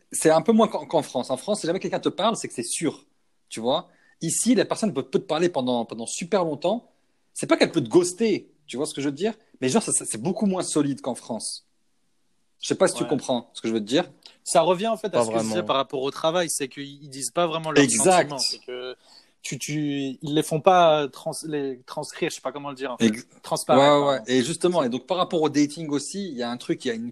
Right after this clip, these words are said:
Speaker 1: il y a une différence, mais extraordinaire avec la France,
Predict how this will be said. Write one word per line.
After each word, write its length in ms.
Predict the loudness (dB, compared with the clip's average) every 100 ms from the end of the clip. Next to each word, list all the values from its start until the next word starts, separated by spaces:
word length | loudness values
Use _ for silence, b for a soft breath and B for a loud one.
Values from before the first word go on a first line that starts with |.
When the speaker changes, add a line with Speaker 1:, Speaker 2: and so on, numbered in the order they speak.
| -6
Speaker 1:
il 80 | 0
y 40 |
a 20 |
une 160 | 2 2
différence, 680 | 0 -6 -6 -8 -6 -8 -8
mais 260 | -8 -8 -10 b b 0
extraordinaire 640 | 2 0 -2 0 2 2
avec 140 | 2
la 100 | 0
France, 360 | -2 0 -2 -4